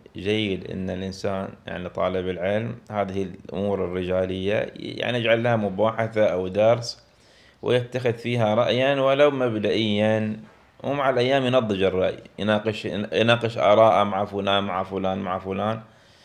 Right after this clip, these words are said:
يطلع على الأبحاث الجديدة أيضًا الرجالية في توثيق هؤلاء أو في تضعيفهم، يعني مناقشة حالهم، يعني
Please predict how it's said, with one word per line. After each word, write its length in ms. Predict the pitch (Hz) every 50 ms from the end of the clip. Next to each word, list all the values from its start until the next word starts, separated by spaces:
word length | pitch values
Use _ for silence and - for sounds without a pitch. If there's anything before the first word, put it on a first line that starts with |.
| _ _ _ _ _ _ - - - - - - -
يطلع 360 | - 110 110 - 120 120 117
على 160 | 107 110 110
الأبحاث 420 | 104 80 95 107 - 113 110 110 110
الجديدة 480 | 104 92 92 101 95 98 101 104 98
أيضًا 260 | 87 101 101 104 101 101
الرجالية 640 | 95 98 98 92 98 95 98 98 101 98 101 104
في 140 | 98 - -
توثيق 500 | 90 - 98 92 - - 101 - - -
هؤلاء 360 | 101 95 90 92 95 98 98
أو 120 | 80 95 92
في 120 | 87 98
تضعيفهم، 680 | 87 - 92 92 92 90 98 98 - - 104 104 110 -
يعني 260 | - 127 131 139 139
مناقشة 480 | 139 131 135 139 139 - 143 135 - -
حالهم، 420 | - - - 131 123 110 101 92
يعني 220 | 90 90 87 87